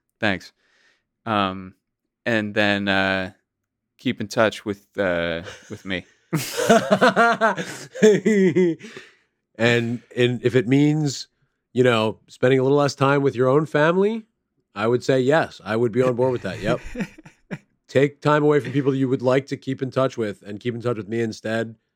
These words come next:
Speaker 2: as a personal favor. Yeah.
Speaker 1: Yeah, that's good. So
Speaker 2: That is a
Speaker 1: don't
Speaker 2: good
Speaker 1: do the,
Speaker 2: one.
Speaker 1: don't do the road rage thing. I might throw in something like, uh,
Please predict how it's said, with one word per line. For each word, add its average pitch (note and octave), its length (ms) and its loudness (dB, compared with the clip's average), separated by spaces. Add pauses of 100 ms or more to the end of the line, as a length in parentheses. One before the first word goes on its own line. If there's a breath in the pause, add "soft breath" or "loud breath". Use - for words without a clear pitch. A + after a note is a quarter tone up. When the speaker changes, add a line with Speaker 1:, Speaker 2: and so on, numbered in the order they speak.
(120)
Speaker 2:
as G#2+ 160 -4
a A2+ 60 -4
personal A#2 320 -2
favor. G#2 400 -4 (120)
Yeah. G#2 200 -8 (840)
Speaker 1:
Yeah, A2 140 2
that's A2 220 0
good. F2+ 240 -4 (920)
So B2+ 120 -2
Speaker 2:
That B2+ 60 0
is D#3+ 60 6
a - 20 6
Speaker 1:
don't C#3+ 120 4
Speaker 2:
good - 40 -8
Speaker 1:
do D3 140 2
the, C3+ 80 0
Speaker 2:
one. - 100 -4
Speaker 1:
don't C3+ 220 4
do E3 100 2
the C#3+ 120 2
road C3+ 260 2
rage C#3 360 2
thing. C3 360 0
I D3 60 2
might G#3 180 -2
throw D#3+ 400 2
in C#3+ 140 -4
something B2+ 340 -2
like, A#2+ 300 0
uh, G#2+ 340 4